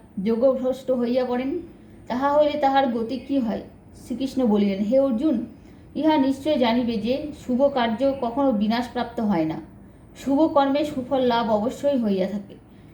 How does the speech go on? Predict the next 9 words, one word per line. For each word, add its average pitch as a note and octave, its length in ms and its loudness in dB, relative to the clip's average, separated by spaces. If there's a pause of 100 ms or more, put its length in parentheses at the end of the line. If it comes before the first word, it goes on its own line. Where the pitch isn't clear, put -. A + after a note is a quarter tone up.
(120)
সেই C4+ 220 0
ব্যক্তি A#3 400 0
পরজন্মে B3 520 0
সচ্চরিত্র B3+ 1500 -4
ধনী A3 360 2
বা A3+ 140 2
যোগীর A3 420 0
গৃহে A#3+ 300 0
জন্ম G#3 520 0